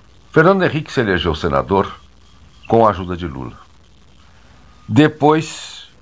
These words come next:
tinha o compromisso de auxiliá-lo na sua campanha, na sua reeleição. Não cumpriu, mas depois cumpriu, de certa forma, porque o P S D B jamais foi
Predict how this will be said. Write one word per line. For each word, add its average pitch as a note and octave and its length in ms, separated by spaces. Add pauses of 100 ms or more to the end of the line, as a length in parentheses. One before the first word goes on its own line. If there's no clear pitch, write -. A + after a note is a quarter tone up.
(360)
tinha A#2+ 320
o G#2+ 60
compromisso G#2+ 880 (480)
de F2+ 180
auxiliá-lo E2+ 880 (1120)
na F#2+ 220
sua E2+ 240
campanha, G#2+ 720 (180)
na D2+ 140
sua D2+ 260
reeleição. E2 960 (540)
Não D#3 260
cumpriu, C#3 560 (440)
mas D#3+ 160
depois F#3 320
cumpriu, D3+ 500 (460)
de - 80
certa G#2+ 280
forma, A2+ 380
porque A2+ 240
o B2 80
P - 160
S A2 300
D G#2 100
B G#2+ 220
jamais G2+ 520
foi F#2+ 440